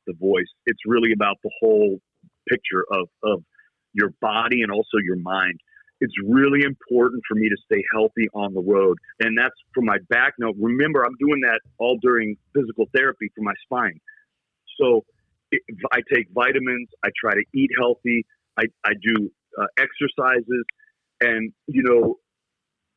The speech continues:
I do probably the worst thing I could do for my voice, which is smoke cigars. You guys see me smoke cigars, but I love my cigars. They're kind of my, um, it's just my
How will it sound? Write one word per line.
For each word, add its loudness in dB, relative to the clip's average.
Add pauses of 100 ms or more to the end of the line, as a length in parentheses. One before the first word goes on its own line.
(240)
I 0 (180)
do 0
probably 2
the 4
worst 2
thing 0
I 0
could 2
do 4
for -12
my -2
voice, 2
which -14
is -18 (100)
smoke -4
cigars. 0
You -14
guys 0 (140)
see -6
me 0
smoke -2
cigars, 0
but -2
I 2
love 2
my -2
cigars. -2 (480)
They're 0 (120)
kind 0
of -6
my, 2
um, -4 (180)
it's -4
just 0
my -2